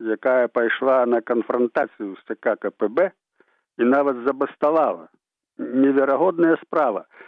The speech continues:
Раней зачынілі б газету і разагналі б усіх з воўчымі білетамі, а ў трыццатых расстралялі б. Калі б літаратура мастацтва не падтрымала б,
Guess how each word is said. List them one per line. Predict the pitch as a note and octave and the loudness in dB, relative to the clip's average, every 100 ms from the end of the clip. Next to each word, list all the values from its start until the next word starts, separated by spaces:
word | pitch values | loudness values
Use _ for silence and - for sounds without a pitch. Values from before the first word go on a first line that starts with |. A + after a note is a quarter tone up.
| - _ - | -20 _ -4
Раней | A#2+ D3+ F3+ | 2 4 4
зачынілі | D3+ D3+ D#3+ D#3+ D#3 | 4 2 2 4 4
б | C#3 C3 | 2 0
газету | C3+ F3 F3+ C3+ | 0 0 0 2
і | B2+ | 2
разагналі | B2+ B2 D3 D#3+ D3 | 0 0 0 2 0
б | - | -2
усіх | C3+ D#3 C#3+ | -4 -2 -2
з | C3 | 2
воўчымі | C#3 C3 C#3 C3+ | 2 2 2 4
білетамі, | C3+ C3+ A2 F#2 F#2 F#2 | 2 2 0 -2 -8 -8
а | |
ў | |
трыццатых | - A#2+ - C#3+ - A#2+ | -6 -6 -2 -4 -4 -8
расстралялі | C3+ - - C#3 C3+ F2 D#2+ | -8 -8 -4 0 0 -2 -8
б. | _ _ _ _ _ _ _ _ _ _ _ - | _ _ _ _ _ _ _ _ _ _ _ -2
Калі | C3 F#3 G3 | 2 4 2
б | - - _ - | -2 -20 _ -6
літаратура | C#3 C#3+ D#3+ D#3 E3 D3+ | -4 -2 -2 0 2 4
мастацтва | D3 C3 D3+ B2+ - - B2 A#2+ A#2 - _ _ | 2 2 -2 -2 -4 -8 -2 0 -2 -6 _ _
не | B2+ B2+ C3 C3 | 0 4 4 4
падтрымала | - A2+ - A2+ A2 A#3 G3 A2 | 0 -4 -4 -4 0 2 2 0
б, | F#2 | -6